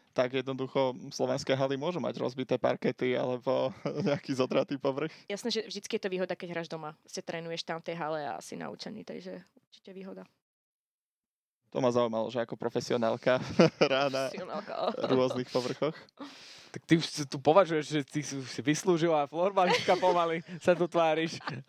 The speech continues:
Speaker 2: Bože, no.
Speaker 3: Toto nie je dobré u tých florbalistov. Z-, majú, vieš, pár rokov a už si myslia, že už patria do dôchodku.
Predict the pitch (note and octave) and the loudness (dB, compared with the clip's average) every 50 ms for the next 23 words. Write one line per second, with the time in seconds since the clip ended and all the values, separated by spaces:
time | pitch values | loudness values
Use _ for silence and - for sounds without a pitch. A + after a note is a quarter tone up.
0 | - E3 D#3 - - - - - - - - - - - - D#4 C#4+ C#4 C#4+ - | 2 2 2 2 0 -6 -10 -10 -10 -12 -14 -16 -14 -8 -2 2 2 2 2 0
1 | A#3 A3 A3 A3+ A#3+ C4+ D#4 _ _ _ _ - - F#3+ F3+ E3+ D#3+ D3+ C#3+ - | -6 -6 -4 -4 -4 -6 -8 _ _ _ _ -10 -8 -6 -6 -6 -8 -8 -10 -12
2 | - - - - - _ _ _ _ - A2+ G#2+ - - A2 G#2+ G#2+ G#2+ A2 A2 | -14 -14 -16 -18 -20 _ _ _ _ -6 -6 -6 -6 -6 -4 -2 -2 -2 -2 0
3 | G#2+ G#2+ G2 G#2 G2+ G#2+ G#2 - - - - - - - - - A2+ A2 A2 - | -2 -2 -2 -2 -4 -4 -6 -6 -12 -12 -2 2 4 4 4 4 0 -2 -2 -6
4 | - - - - - - - - - - - B3+ A#3+ - - - - - - - | -6 -8 -8 -8 -8 -12 -18 -20 -20 -18 -16 -14 -14 -14 -14 -16 -14 -14 -14 -12
5 | C3 A#2+ A#2 A#2 A#2 A#2 A2+ B2 B2 - - - C3 C3 C3 B2+ B2 A#2+ - - | -6 -2 0 2 2 2 0 -2 -4 -2 2 4 4 4 4 2 0 -2 -2 0
6 | C3+ C3+ C3 A#2+ A#2 A#2 A#2 A2 - - B2 A2+ B2 - - B2+ A#2 A2+ A2 A2 | 0 2 2 0 0 -2 -4 -8 -8 -8 -8 -8 -8 -4 0 2 2 2 2 0
7 | A2 A2+ A#2 A#2 - - A#2+ B2 - B2 A#2 A2 A#2 A2+ B2 B2+ A#2+ - A#2 A2 | -2 -2 -4 -6 -6 -2 -2 0 2 2 2 2 2 2 0 0 0 0 -4 -4
8 | - - A#2 | -4 -8 -8